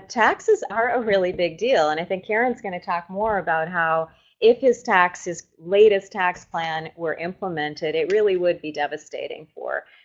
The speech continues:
especially for the poorest people in the country. But, you know, if I did have to point to anything that was slightly positive, I would say that, um, I think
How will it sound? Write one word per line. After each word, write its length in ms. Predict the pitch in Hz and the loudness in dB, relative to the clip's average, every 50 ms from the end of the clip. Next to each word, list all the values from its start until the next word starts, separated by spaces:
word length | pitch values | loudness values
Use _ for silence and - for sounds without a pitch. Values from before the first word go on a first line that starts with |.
| _ | _
especially 340 | - - 160 160 - 175 165 | -10 -6 -6 -6 -4 -6 -6
for 140 | 160 175 156 | -4 -4 -4
the 80 | 147 | -6
poorest 440 | 147 147 170 156 151 147 143 - - | -6 -6 -4 -2 -2 -2 -2 -4 -8
people 440 | - 160 151 151 - 147 143 143 139 - - | -12 -12 -10 -6 -4 -2 0 0 -2 -4 -6
in 80 | 160 | -8
the 80 | 160 156 | -12 -12
country. 600 | - 170 160 160 - - 156 147 147 147 151 - - | -10 -10 -10 -10 -8 -6 -4 -4 -4 -4 -4 0 4
But, 240 | 180 175 175 170 - - - - - - | 6 6 6 6 2 -2 -18 -18 -6 0
you 60 | 214 214 | 0 2
know, 120 | 202 196 | 4 6
if 180 | - 220 240 240 | 6 8 8 8
I 80 | 214 | 6
did 380 | 208 180 - 254 277 285 302 302 | 6 4 0 0 2 2 2 4
have 180 | 285 269 247 | 4 4 4
to 80 | 240 226 | 4 2
point 320 | - - 226 220 220 220 214 | 2 2 2 2 2 0 0
to 140 | - 170 - | -4 -4 -2
anything 640 | 190 220 233 254 247 240 254 247 240 240 233 233 220 | 0 0 0 0 0 0 0 2 4 4 4 4 2
that 140 | 185 156 - | 0 0 0
was 160 | 175 170 - | -2 -2 0
slightly 360 | - 196 185 - 196 196 208 | 2 2 4 4 2 0 -2
positive, 640 | 202 202 196 185 185 185 185 - 185 190 185 185 180 | -2 -2 -2 0 0 -2 -2 -2 0 2 2 2 0
I 140 | - 170 175 | 0 0 0
would 220 | 175 185 190 180 | 0 0 -2 -4
say 340 | - - - 180 170 170 165 | -6 -6 -4 -2 -2 -2 -2
that, 340 | 160 165 156 151 151 151 - - | 0 0 0 0 0 0 -2 -6
um, 240 | 165 165 160 156 156 | -10 -10 -8 -6 -8
I 80 | 160 | -6
think 300 | 160 - 170 160 156 - | -6 -4 -6 -6 -6 -10